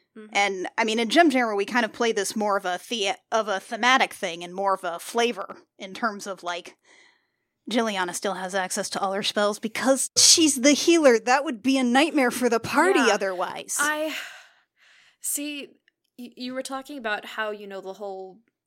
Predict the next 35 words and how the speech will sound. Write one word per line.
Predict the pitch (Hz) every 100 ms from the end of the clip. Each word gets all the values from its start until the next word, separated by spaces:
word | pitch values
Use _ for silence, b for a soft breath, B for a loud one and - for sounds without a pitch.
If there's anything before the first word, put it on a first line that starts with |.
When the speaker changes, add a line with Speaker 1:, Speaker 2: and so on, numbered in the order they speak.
| _
Speaker 1:
in | 220 202 -
early | 214 214 208
editions | 190 190 208 196
of, | 196 180 180 - _ -
of | 196 185
Spelljammer | - 233 233 190 185 175
and | 175 180
stuff, | 196 180 -
it | 196
was | 185 180 - -
very, | 196 196 190 185 175 185 _ _ b b b b
it, | 226 247
it | 269 -
feels | - 277 320 -
like | 311 294
they | 254 240
didn't | 233 226 240 - _ _ _ _ - -
want | 202 202 - - - -
people | 240 220 226 214
to | 208
have | 196 190 190 -
faith | - - 185 175 -
in | 175 170
space. | - - 151 - - - - _ _ _ _ _ _ _ _ _ _ _ - b b b 302
Speaker 2:
Yeah, | 302
Speaker 1:
That | 294 -
Speaker 2:
it |
Speaker 1:
they, | 226 220
that | 254
Speaker 2:
was | 233
Speaker 1:
they | 247
were | 233
so | - 233
deliberately | 226 208 208 208 196 196
like, | 185 185